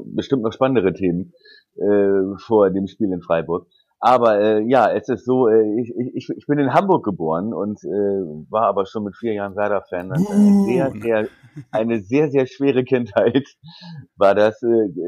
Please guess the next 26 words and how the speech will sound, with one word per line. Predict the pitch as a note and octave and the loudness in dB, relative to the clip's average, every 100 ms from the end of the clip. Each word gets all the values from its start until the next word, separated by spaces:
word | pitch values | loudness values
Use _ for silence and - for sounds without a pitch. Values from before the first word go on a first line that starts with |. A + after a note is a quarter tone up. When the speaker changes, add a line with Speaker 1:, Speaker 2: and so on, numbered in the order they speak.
| F#2 | -4
Speaker 1:
bin | F#2+ C3 | -2 -2
dann | C3 A#2 | -2 -4
nach | A2 | -4
der | G2+ | -6
Schule | - B2 G#2+ | -6 0 2
auch | F#2 | 2
nach | G#2+ - | -2 -4
Bremen | G#2+ G#2+ | -4 -4
gezogen, | F#2+ - A2 G2 F#2+ | -8 -6 -6 -4 -6
hatte | F#2+ | -6
jahrelang | F#2 F2+ F2+ F#2 | -2 0 0 -4
eine | F#2 E2+ | -6 -2
Dauerkarte, | F2+ F2+ F2 F2 E2 E2+ E2 | 0 2 0 0 -2 -2 -4
hab | F2+ | -4
auch | E2 F2 | -6 -6
als | F2+ | -6
Werder-Reporter | F#2 F2+ F2+ G#2 A2 A#2+ A2 F#2+ | -6 -4 -4 -2 2 2 2 0
gearbeitet | F#2 E2+ F2 E2+ F2+ F2 | 2 2 0 -4 -8 -18
eine | E2+ | -10
Zeit | E2+ D#2+ D#2+ | -4 -4 -6
lang. | D2+ _ _ _ _ _ _ - | -10 _ _ _ _ _ _ -4
Äh, | G2 G#2 | 0 2
bin | F#2+ C3+ | 2 2
jetzt | D#3+ - | 2 0
in | A#2 | 0
Hamburg | B2+ D#3+ D#3 D#3 | 0 2 2 0